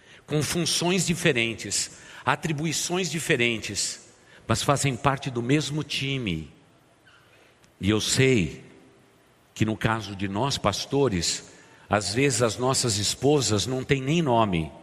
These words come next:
nunca tiveram. É esposa do pastor. Quem é ela? A esposa do pastor, pobre delas. É a mulher sem nome dentro da igreja.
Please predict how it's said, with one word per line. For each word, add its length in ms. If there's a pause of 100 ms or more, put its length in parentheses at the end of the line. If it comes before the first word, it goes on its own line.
(460)
nunca 300
tiveram. 580 (1300)
É 120
esposa 840 (160)
do 120
pastor. 480 (840)
Quem 280
é 40
ela? 320 (640)
A 80
esposa 480
do 80
pastor, 440
pobre 360
delas. 600 (640)
É 40
a 60
mulher 300
sem 200
nome 360
dentro 320
da 80
igreja. 480